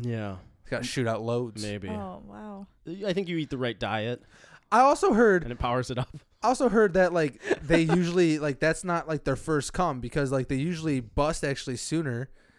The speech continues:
Speaker 2: And then they have to, like, wait and then, like, get fluffed up again and then they have to keep going.
Speaker 1: Yeah.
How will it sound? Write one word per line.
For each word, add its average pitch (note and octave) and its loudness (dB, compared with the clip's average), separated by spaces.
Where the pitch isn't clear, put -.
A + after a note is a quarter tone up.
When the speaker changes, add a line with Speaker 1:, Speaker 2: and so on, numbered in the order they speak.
Speaker 2:
And C3 -4
then C#3 -2
they C#3+ 2
have D3+ 2
to, D#3+ -2
like, C#3 2
wait C#3 2
and C#3+ -6
then, C#3 -2
like, C3+ -8
get A#2+ -8
fluffed - -8
up C#3+ -4
again C#3+ -2
and D3 -8
then C3+ -8
they C3+ -6
have B2+ -10
to C3+ -8
keep C#3 -12
going. D3 -4
Speaker 1:
Yeah. B2+ -6